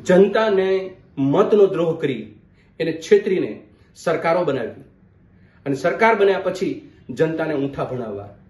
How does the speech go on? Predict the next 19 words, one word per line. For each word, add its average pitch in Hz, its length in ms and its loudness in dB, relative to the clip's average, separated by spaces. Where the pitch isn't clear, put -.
વાયદાઓ 139 400 0
આપ્યા, - 380 -10
ખોટા 190 360 4
વચનો 165 340 -2
આપવા, 139 340 -8
કાગળ 180 480 2
સુધી 180 400 -6
પણ 190 180 -4
સરકારને 160 480 -6
શરમ 190 360 -2
જેવી 165 260 -4
કોઈ 156 140 -8
ચીજ 147 340 -8
નથી, 147 160 -8
કાગળ 135 380 -8
ઉપર 131 220 -10
પણ 135 140 -12
વચનો 113 300 -10
આપે. 101 260 -16